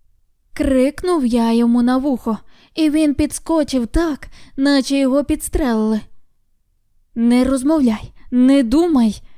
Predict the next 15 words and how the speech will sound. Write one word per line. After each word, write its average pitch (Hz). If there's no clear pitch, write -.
просто 226
корись, 226
бо 302
інакше 285
втрапиш 277
у 269
такий 359
глибокий 262
кагал, 233
що -
світу 294
денного 240
більше 240
не 247
побачиш». 226